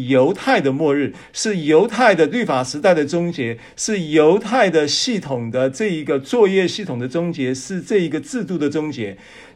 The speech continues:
而由，由他们自己拆毁不算，外面物质的殿也在耶稣讲到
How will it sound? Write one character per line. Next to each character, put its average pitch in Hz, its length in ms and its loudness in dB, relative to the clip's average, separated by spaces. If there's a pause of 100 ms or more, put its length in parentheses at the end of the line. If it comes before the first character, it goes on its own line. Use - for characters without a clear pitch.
(760)
而 160 220 8
由， 180 500 6 (800)
由 170 220 6
他 220 160 6
们 190 160 2
自 240 220 -2
己 135 160 -6
拆 190 260 2
毁 165 160 -2
不 139 160 -8
算， 185 340 2 (420)
外 233 320 6
面 202 260 2
物 233 180 0
质 156 120 -4
的 165 120 0
殿 170 300 2
也 127 160 -2
在 165 360 2 (300)
耶 196 240 6
稣 196 280 -2
讲 131 340 -2
到 160 400 4